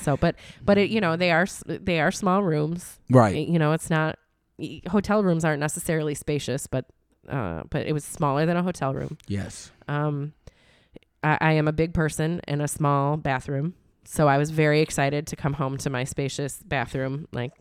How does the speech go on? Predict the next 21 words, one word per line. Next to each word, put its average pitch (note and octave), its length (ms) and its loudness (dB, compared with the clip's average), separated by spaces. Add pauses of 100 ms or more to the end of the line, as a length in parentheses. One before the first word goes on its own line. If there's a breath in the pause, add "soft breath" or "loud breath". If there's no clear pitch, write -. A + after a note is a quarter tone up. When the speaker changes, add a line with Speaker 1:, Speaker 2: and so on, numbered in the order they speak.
(140)
Speaker 1:
you C#3+ 140 -8
know. F2 200 -10 (220)
Speaker 2:
You G2+ 180 -2
ain't F2+ 180 -8
lying. F#2+ 400 -12
Speaker 1:
<laughs> F3 60 12 (1600 loud breath)
But, D#3 400 2
uh, D3 240 4 (680 soft breath)
uh, E2+ 380 -8 (260)
but D3 140 -2
yeah, D3 220 -6 (160)
I, C#3+ 200 -4
I D3 120 -4
was D3+ 120 -4
happy C#3 260 -6
with D3+ 140 -10
the - 80 -6
accommodations. - 680 -12
Speaker 2:
Yeah, F3 300 8
I D#3 60 6
mean D3+ 420 4